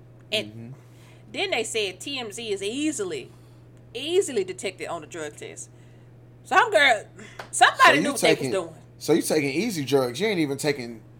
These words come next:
Speaker 2: <laughs> so you failing the stupid test too.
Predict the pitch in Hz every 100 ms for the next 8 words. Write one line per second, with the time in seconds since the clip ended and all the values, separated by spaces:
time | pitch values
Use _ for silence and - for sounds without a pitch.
0 | 170 214 170 - 165 - - - - 320
1 | 185 165 156 147 220 226 202 202 240 240
2 | 370 359 170 175 - 156